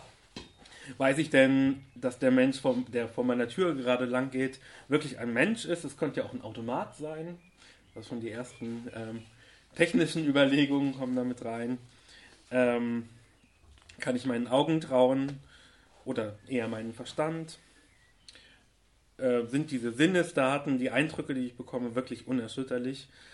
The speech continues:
Kurzum, er zweifelt, er zweifelt als einer, der nach Wahrheit sucht. Er zweifelt aber im Kontext eines denkerischen Spiels, ähm, das mal eben die Gewissheiten der Welt ausblenden will,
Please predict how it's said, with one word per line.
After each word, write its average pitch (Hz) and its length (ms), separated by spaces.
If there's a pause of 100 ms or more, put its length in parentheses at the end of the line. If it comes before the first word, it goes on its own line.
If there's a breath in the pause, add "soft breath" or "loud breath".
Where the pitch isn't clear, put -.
(440 loud breath)
Kurzum, 143 320
er 117 80
zweifelt, 185 560
er - 120
zweifelt 143 460
als - 180
einer, 135 220
der 127 140
nach 120 180
Wahrheit 120 460
sucht. - 480 (1120 soft breath)
Er 127 140
zweifelt 143 400
aber 131 240
im 131 180
Kontext 143 380
eines 127 180
denkerischen 135 580
Spiels, 170 840 (800 soft breath)
ähm, 123 380 (180)
das 135 200
mal 120 280
eben 170 320
die 143 100
Gewissheiten 131 720
der 123 100
Welt 120 200
ausblenden 151 600
will, 143 300